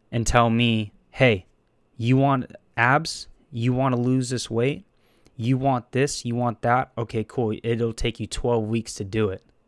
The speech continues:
I would be like, F-, fuck, fuck no. I don't wanna do that. What do you, what do you mean I can't eat pizza every day? Come on. I can't have ice cream at night when I need it,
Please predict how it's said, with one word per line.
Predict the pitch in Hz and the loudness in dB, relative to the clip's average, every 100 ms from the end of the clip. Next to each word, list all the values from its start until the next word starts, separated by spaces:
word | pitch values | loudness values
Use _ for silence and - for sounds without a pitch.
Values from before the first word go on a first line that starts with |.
| _ _ _ _ _ _ _ _ _ _ - | _ _ _ _ _ _ _ _ _ _ 0
I | 160 | 0
would | 147 | 2
be | 117 | 0
like, | 107 - | -2 -6
F-, | - - - _ _ _ _ _ _ _ _ _ _ - - - - | -14 -16 -20 _ _ _ _ _ _ _ _ _ _ -20 -20 -20 -6
fuck, | 170 170 - - - - _ _ _ _ | -4 -4 -8 -18 -20 -20 _ _ _ _
fuck | 180 170 | -4 -2
no. | 165 143 - - | 0 0 -2 -4
I | 131 | -2
don't | 147 | 0
wanna | 147 123 | 2 0
do | 110 | 0
that. | 113 135 - - _ _ _ _ | 0 -2 -6 -20 _ _ _ _
What | 147 | -2
do | 147 | 0
you, | |
what | 147 139 156 | 0 0 2
do | 156 | 2
you | |
mean | 143 | 2
I | 117 | 2
can't | - 131 120 | 0 0 0
eat | 113 - | 0 -2
pizza | 127 127 135 | -4 0 2
every | 135 143 | 2 0
day? | 143 160 165 _ _ _ _ _ _ | 0 0 -2 _ _ _ _ _ _
Come | - 123 | -4 -2
on. | 90 - _ _ _ _ _ _ _ _ _ _ _ _ - | -2 -8 _ _ _ _ _ _ _ _ _ _ _ _ -6
I | |
can't | - 147 | 0 2
have | - - | 0 -2
ice | 113 110 | -2 -2
cream | - 135 | 0 0
at | 123 | 2
night | 107 120 - | 2 0 -2
when | 117 110 | -2 -2
I | 104 | 0
need | 101 117 | 0 0
it, | 139 | 0